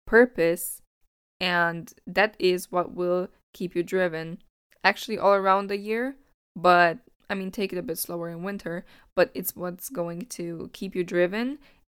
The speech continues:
and keep you wanting to continue the path, to continue reaching for the stars, because you know at the end of the day,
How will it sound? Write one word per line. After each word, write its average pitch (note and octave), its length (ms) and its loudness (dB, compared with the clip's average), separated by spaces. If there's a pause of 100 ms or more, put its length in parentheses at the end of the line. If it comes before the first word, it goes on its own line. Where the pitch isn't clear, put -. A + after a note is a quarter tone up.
and F3 360 -2
keep F#3+ 240 -12
you F#3 100 2
wanting F#3+ 680 0 (120)
to F3 480 2 (180)
continue G#3 460 -4
the F#3 120 -8
path, F3+ 520 -10 (320)
to F3 140 -6
continue F#3+ 800 -6
reaching G3 480 -6
for G#3 160 -8
the G#3+ 80 -6
stars, E3+ 600 -8 (240)
because F3+ 320 -2
you F3 80 -6
know F#3 320 -4
at F#3 180 -8
the F3+ 80 -10
end F3 120 -8
of - 120 -12
the F3+ 100 -8
day, F#3+ 480 -6